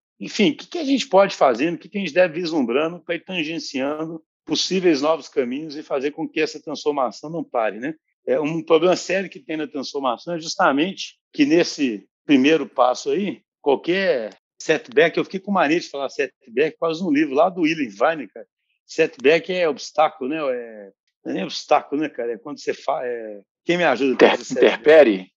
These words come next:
Speaker 1: É, qualquer interpere, né? Mas deve ter uma palavra mais simples que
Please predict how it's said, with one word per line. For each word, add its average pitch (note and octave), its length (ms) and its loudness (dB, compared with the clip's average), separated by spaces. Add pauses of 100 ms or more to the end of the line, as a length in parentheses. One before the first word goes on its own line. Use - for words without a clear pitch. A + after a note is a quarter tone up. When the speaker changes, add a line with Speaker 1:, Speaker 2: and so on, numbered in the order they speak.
(240)
Speaker 1:
É, D3+ 120 6
qualquer F#3+ 360 0
interpere, D#3 800 4
né? E3+ 120 0
Mas D#3+ 120 -2
deve G3+ 160 -4
ter C4+ 80 -6
uma B3+ 60 -2
palavra G3+ 320 4
mais D#3 220 -4
simples E3 300 -14
que - 320 -8